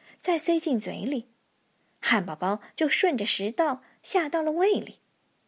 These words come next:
这就叫合作。观众之中响起了笑声。这样，我们就能够明白，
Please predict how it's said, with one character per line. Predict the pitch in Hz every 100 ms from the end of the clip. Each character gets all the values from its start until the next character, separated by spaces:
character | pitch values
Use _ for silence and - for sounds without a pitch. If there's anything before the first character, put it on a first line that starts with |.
| _ _
这 | - 381 339
就 | 277
叫 | 262 269
合 | - 160 175
作。 | 349 285 _ _ _ _ _ _ _ _ _ _ _ _ _ _ -
观 | 254 254
众 | 277 269 190
之 | 185
中 | 185 180 190 -
响 | - 160 214
起 | -
了 | 185
笑 | - - 277
声。 | 190 - 175 _ _ _ _ _ _ _ _ _ _ _ _ _ _ _ _ _ _ _ _ _ -
这 | 311 294
样， | 233 202 190 - _ -
我 | 233
们 | 294
就 | 359 320
能 | 254 320
够 | 349
明 | 240 202 302
白， | 175 175 214